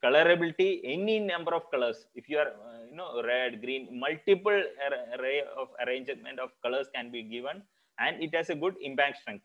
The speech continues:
Like if you see a bulletproof, no, bulletproof polycarbonate is used. Okay, multi-layer, uh, polycarbonate, because it has a good impact strength. Something hits on it, you know, it takes the impact load, but it doesn't have a repeatedly,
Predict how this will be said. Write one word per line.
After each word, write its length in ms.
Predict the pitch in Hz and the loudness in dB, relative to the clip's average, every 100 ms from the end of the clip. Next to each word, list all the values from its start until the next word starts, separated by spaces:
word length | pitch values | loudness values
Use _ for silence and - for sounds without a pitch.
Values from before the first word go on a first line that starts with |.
| _ | _
Like 280 | 123 131 131 - - | -2 -2 -4 -14 -10
if 160 | 123 | -6
you 80 | 160 | -6
see 220 | 151 185 | -4 0
a 60 | 185 | 0
bulletproof, 640 | 135 139 151 147 143 120 - _ 127 | 2 4 2 2 -4 -4 -6 _ -10
no, 200 | 185 - _ _ | -10 -10 _ _
bulletproof 480 | 131 156 151 170 175 - | 0 2 2 0 -2 0
polycarbonate 680 | 135 151 147 143 139 139 127 | 0 2 2 0 -2 -6 -8
is 60 | 117 | -6
used. 320 | 110 101 - _ _ _ _ _ 131 | -6 -8 -14 _ _ _ _ _ -8
Okay, 140 | - | -6
multi-layer, 640 | 135 143 143 160 151 156 156 - | 0 0 2 4 4 4 0 -6
uh, 260 | 120 117 113 - | -6 -4 -4 -2
polycarbonate, 600 | 120 120 117 113 101 104 | -2 0 -2 -4 -10 -12
because 260 | - 175 175 - _ | -6 -6 -6 -14 _
it 80 | 147 | -6
has 100 | 160 | -2
a 100 | 220 | 0
good 200 | 170 220 175 | 0 0 -2
impact 320 | 143 160 156 | 0 2 2
strength. 220 | - 110 | -4 -6
Something 340 | 139 143 190 175 - | -4 -4 -4 -4 -4
hits 240 | 196 - | -4 0
on 160 | 190 170 | 0 0
it, 220 | 226 - _ _ _ | -2 -6 _ _ _
you 60 | 165 | -8
know, 80 | 240 | -2
it 180 | 175 - | -2 4
takes 220 | 196 214 185 | 6 6 4
the 100 | 180 | 0
impact 280 | 135 120 - - _ _ | 2 2 0 -12 _ _
load, 160 | 113 95 - _ _ _ _ _ | -4 -4 -6 _ _ _ _ _
but 180 | 170 180 | 0 2
it 140 | 185 175 | 4 6
doesn't 260 | 175 233 | 6 6
have 160 | 220 226 | 6 8
a 80 | 208 | 8
repeatedly, 960 | 190 226 208 233 220 233 226 220 - | 8 6 6 8 6 4 2 0 -4